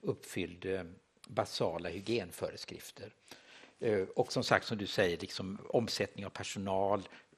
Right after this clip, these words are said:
outbildad personal. Alltså allt det här tillsammans gjorde att det här blev,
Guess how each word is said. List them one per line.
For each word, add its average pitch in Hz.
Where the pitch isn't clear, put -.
outbildad 90
personal. -
Alltså -
allt 131
det 180
här 139
tillsammans 113
gjorde 110
att 95
det 120
här 104
blev, 143